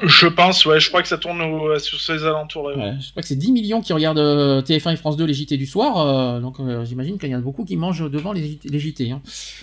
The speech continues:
Speaker 2: Et j'espère pas avec leurs enfants. C'est ce que je voulais dire par là. Euh, et puis B F M, vous en pensez quoi ? B F M T V. Bon, les enfants, euh, n'ont pas regardé B F M T V.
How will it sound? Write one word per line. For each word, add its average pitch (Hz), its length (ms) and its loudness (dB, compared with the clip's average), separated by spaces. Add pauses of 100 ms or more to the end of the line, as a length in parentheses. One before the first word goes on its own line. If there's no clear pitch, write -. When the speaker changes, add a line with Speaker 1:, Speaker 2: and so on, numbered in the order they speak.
(120)
Speaker 2:
Et - 80 -6
j'espère 135 400 0
pas 196 80 2
avec 170 200 0
leurs 156 180 -2
enfants. 143 420 -4 (220)
C'est - 140 -8
ce - 80 -12
que 139 80 -4
je 131 100 -2
voulais 135 180 0
dire 127 220 -4 (120)
par 127 160 -2
là. 120 160 -2 (1600)
Euh, 170 840 10
et 156 40 6
puis 175 160 -2
B 202 140 10
F 196 100 0
M, 220 160 6
vous 175 220 4
en 165 60 0
pensez 165 260 -2
quoi ? 165 340 2 (260)
B 143 120 0
F 147 80 -4
M 147 80 -2
T 143 140 0
V. 151 340 0 (420)
Bon, 120 100 0
les 123 180 4
enfants, 170 320 4
euh, 127 120 4
n'ont 127 140 4
pas 170 120 6
regardé 147 280 2
B 131 140 2
F 139 80 -6
M 131 100 0
T 139 80 0
V. 104 180 -4